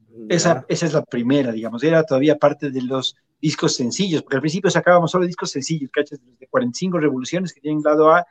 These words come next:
Speaker 2: y lado B, una canción, una canción.
Speaker 1: Locazo.
Speaker 2: Entonces,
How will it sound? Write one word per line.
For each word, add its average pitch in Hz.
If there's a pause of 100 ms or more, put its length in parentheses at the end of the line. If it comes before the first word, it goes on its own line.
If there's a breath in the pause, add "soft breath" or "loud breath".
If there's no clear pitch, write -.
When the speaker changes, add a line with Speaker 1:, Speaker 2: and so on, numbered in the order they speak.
(160 soft breath)
Speaker 2:
y 135
lado 143
B, 160
una 151
canción, 139
una 147
canción. 156 (760 loud breath)
Speaker 1:
Locazo. 120
Speaker 2:
Entonces, 139